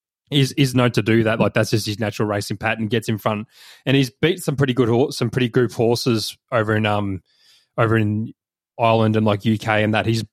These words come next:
beaten some pretty handy odds on pops by doing that exact same thing. So just goes to show you, like, he's come there, come over to Japan now for this race, and he's just gone to show that he put up a hot tempo, but Equinox and Liberty, even the filly in behind her, Liberty, in behind him, Liberty Island, she was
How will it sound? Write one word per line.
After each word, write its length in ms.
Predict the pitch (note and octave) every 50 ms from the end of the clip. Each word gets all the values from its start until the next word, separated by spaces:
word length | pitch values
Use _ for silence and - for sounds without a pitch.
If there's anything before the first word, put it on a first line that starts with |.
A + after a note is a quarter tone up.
| _ _
beaten 240 | C3 C3 C#3 B2 A2
some 220 | - B2+ A2+ G#2
pretty 280 | - - B2 A#2+ A2 G#2
handy 300 | A2 A2 G#2+ A2 A#2 -
odds 220 | A2 A2 G#2+ -
on 120 | A2 G#2
pops 420 | G2 - A2+ G#2+ G2+ - - - - _ _ -
by 200 | B2 B2 A2+ G#2+
doing 180 | A#2 A2+ A2
that 140 | G#2 G2+ G#2
exact 300 | G2+ F#2+ - A#2 G2+ -
same 200 | - A2 G2+ F#2+
thing. 220 | - - A2 G#2+
So 340 | G2+ - - G#2+ G#2 G#2 G2 F#2+ - - - - - - - - _
just 160 | - D3+ -
goes 160 | - D3 C#3
to 80 | B2 A#2
show 160 | - - B2
you, 140 | A#2+ B2+ A#2+
like, 160 | B2 A#2 A2+
he's 260 | C3+ B2+ A#2+ A2 - - - -
come 200 | - C3+ B2+ B2+
there, 260 | A#2+ A#2 A#2 A2+ A2 - _ _ _ -
come 120 | D3 C#3+
over 140 | C3+ B2 B2
to 100 | A#2 A2+
Japan 400 | G#2+ G#2+ - A2 A2+ A2+ A2 G#2+
now 160 | A2+ A2+ G#2+
for 100 | - G#2+
this 240 | G#2 A#2 G#2+ - -
race, 260 | A2+ A2 A2 G#2+ -
and 80 | A2 G#2+
he's 120 | G#2 -
just 180 | - G#2+ - -
gone 200 | G#2+ G#2 G#2 G2
to 40 |
show 260 | F#2 - - G#2 G#2 G2+
that 160 | G2+ G#2 A2+ - - _ - - - - - _ _ _ _ _ _
he 320 | - C3+ C#3+ C3+ C3 - - _ -
put 160 | - D#3 D#3
up 80 | D3+ C3
a 20 |
hot 220 | A#2 C3+ C3 - -
tempo, 360 | - C#3 C3 - C3 B2 B2+
but 140 | A#2+ C3+ - C3
Equinox 440 | C3+ - D3+ D3 C#3+ B2+ - - -
and 120 | C3 B2
Liberty, 260 | B2 B2 A#2+ A2+ B2 -
even 220 | C#3+ C#3 D3+ D#3 D3
the 100 | C3+ A#2
filly 320 | - B2+ A#2+ A#2+ A#2+ A#2
in 40 | G#2+
behind 360 | G#2+ F#2+ G2 A2 A2+ A#2+ A#2
her, 100 | A2+ G2+
Liberty, 300 | G2 G#2+ A#2+ A2+ A2 A#2
in 340 | - - - C#3+ C3 A#2+ B2+
behind 340 | A#2+ G#2 F#2+ G#2+ A2 A2 A2
him, 120 | A2 G#2
Liberty 280 | A2+ A#2+ A2+ A2+ G#2 G2
Island, 440 | G2 G2 G2+ A2 A2 A2 G2+ F#2+ -
she 180 | - A2+ A#2
was 300 | A2+ A2 G#2 F#2+ - -